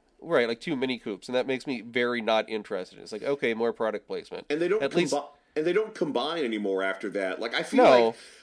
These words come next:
Speaker 2: I feel like that would have been, that would have been so much cool, 'cause the Decepticons we discovered later on, they have a combiner. It would have been s-, the characters, I, I guess, wouldn't necessarily have been good, but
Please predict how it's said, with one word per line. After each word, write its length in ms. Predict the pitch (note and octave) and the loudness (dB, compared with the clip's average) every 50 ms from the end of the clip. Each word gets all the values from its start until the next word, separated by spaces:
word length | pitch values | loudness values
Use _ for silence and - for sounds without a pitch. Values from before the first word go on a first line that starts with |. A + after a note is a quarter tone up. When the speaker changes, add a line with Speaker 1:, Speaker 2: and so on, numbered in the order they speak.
| - - | -4 -2
Speaker 2:
I 100 | F#3 F#3 | 0 0
feel 280 | F#3 - - B3+ D#4 C#4+ | 0 0 0 0 0 0
like 260 | A#3 A3 - - - | 0 -2 -2 -2 0
that 240 | D3+ D#3 F3+ F#3 F#3+ | 0 0 0 0 0
would 100 | F#3 E3+ | 0 0
have 100 | E3+ D3 | 0 0
been, 280 | D3+ D3 C#3+ C#3+ B2+ A#2 | 0 0 0 -2 -2 0
that 180 | D3 E3 F#3 F#3+ | 0 0 2 2
would 100 | F#3+ F3 | 0 0
have 80 | E3+ D#3 | 0 0
been 120 | D3 C3+ | 0 0
so 300 | - - - D#3 D3 C#3+ | 0 2 2 2 2 2
much 300 | C3 A#2+ A2 - - - | 2 0 0 -2 -4 -8
cool, 280 | - - D#3 D3+ D3+ - | -6 -2 -2 -2 -2 0
'cause 240 | - F3 E3 D3 - | 0 0 0 0 0
the 120 | C#3+ D#3 | -2 -2
Decepticons 680 | D3 D3+ - - A#3 - - C#3 - - C3+ B2+ A#2+ G#2+ | 0 0 0 0 0 -2 -4 -4 -2 0 0 0 0 0
we 100 | A2+ A#2 | -2 -2
discovered 400 | G#2 A2+ - - C#3 B2 A#2+ A2 | -2 -4 -2 -2 0 0 2 2
later 260 | G#2+ A#2 G#2+ A2 A#2 | 2 2 2 2 2
on, 180 | B2 A#2+ A2+ G#2 | 2 0 0 0
they 160 | A2+ A#2 A#2 | 0 0 0
have 160 | A#2+ A2+ G#2+ G#2 | 0 0 -2 -2
a 40 | F#2 | -4
combiner. 680 | - G#2+ G#2 F#2+ F#2 F#2+ F2+ F2+ F2+ F2+ F2 E2+ - - - - - - - _ _ _ _ _ | -4 -6 -4 -4 -2 -2 -2 -2 -2 -2 -4 -4 -6 -12 -18 -20 -20 -20 -20 _ _ _ _ _
It 100 | - D#3 D3 | 0 2 2
would 80 | F#3+ | 2
have 60 | F#3+ F3+ | 2 0
been 80 | E3+ D#3 | 0 -2
s-, 160 | - - - | -2 -4 -4
the 200 | - C#3+ D#3+ D3+ | -4 -4 -4 -4
characters, 960 | - - F3+ F3+ G3 G#3+ G#3 G#3 A#3 A3 A3 G#3+ G3 - - - - - - _ _ _ _ _ _ _ _ _ _ _ _ | -2 -2 -2 0 0 -2 -4 -4 -4 -4 -4 -4 -2 -2 -2 -2 -4 -6 -12 _ _ _ _ _ _ _ _ _ _ _ _
I, 140 | B2+ C#3+ D#3 - | -4 -2 -2 0
I 120 | C#3+ D3 D#3 | -2 -2 -2
guess, 260 | C#3+ C#3 D#3 D3+ - | -2 -2 -4 -4 -4
wouldn't 320 | D#3 D3+ E3+ G3+ F#3+ - - | 0 0 0 0 0 -4 -8
necessarily 480 | E3 D#3 D3+ D3+ - - D3 D3+ C#3 C3 | -4 -2 -2 -2 0 -2 0 0 0 0
have 160 | B2+ B2+ G#2 A2 | 0 -2 -2 -2
been 180 | A#2 G#2+ G2+ | -2 -4 -4
good, 380 | F2 F2 A#2+ C3 D3+ E3 D#3+ D3 | -4 -2 0 0 0 0 -2 -2
but 240 | C3 A#2 - - | -2 -2 -2 -4